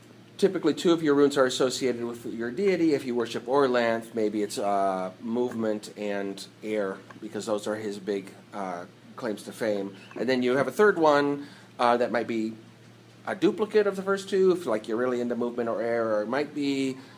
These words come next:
uh, something that's different from, like, ev-, every Orlanthe is gonna have air and movement, but you also have death or beast or some other, um,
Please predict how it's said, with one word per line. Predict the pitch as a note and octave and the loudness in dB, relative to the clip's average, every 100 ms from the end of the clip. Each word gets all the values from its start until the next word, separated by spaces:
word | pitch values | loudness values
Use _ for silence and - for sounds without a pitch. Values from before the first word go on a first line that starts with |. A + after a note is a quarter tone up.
| - - | -20 -2
uh, | A2+ A2 G#2+ G2+ F#2+ F#2 - - - - - - - - - | 2 4 4 2 -2 -8 -20 -20 -20 -20 -20 -20 -20 -20 -6
something | E3+ D#3+ C#3 | -2 0 0
that's | |
different | B2+ E3 C3 | 0 0 -2
from, | G#2+ B2+ A#2 A2 G#2+ - - - A#2 | 0 2 2 0 -4 -12 -20 -8 -6
like, | A2+ - | -6 -6
ev-, | - - A2 - - - | -8 -10 -16 -18 -20 -16
every | F2+ C3 | -4 4
Orlanthe | E3 D3 C3+ A#2+ A#2+ A2 G#2+ G#2+ | 6 8 6 2 -2 -2 -2 -4
is | G#2+ | -8
gonna | A#2 A2 | -6 -4
have | A#2 G#2+ G2+ G2 F#2+ - - - | -4 -2 -2 -2 -6 -20 -20 -8
air | A2+ A2+ | -2 0
and | A2 A2 | 0 0
movement, | A#2+ C#3 C3+ A2+ A2 | 0 0 0 -2 -2
but | A2+ A2 | -6 -4
you | E3+ E3 | 0 0
also | D3 D3 C#3 | 0 -2 -4
have | C#3 C3+ C3+ C3 A#2 | -2 0 0 -4 -6
death | C3+ C#3 F2+ - F#2 | 0 0 0 -8 -14
or | G2 | -10
beast | G2 C3 B2 F#2+ - - | -6 -4 -4 -4 -8 -8
or | G2+ | -10
some | - C3 A#2+ A2+ | -4 -2 -2 -2
other, | A#2 A#2+ A#2+ A2 G#2+ - - - - | -2 0 0 -2 -4 -8 -20 -20 -10
um, | A2 G2+ F#2 | -2 0 -2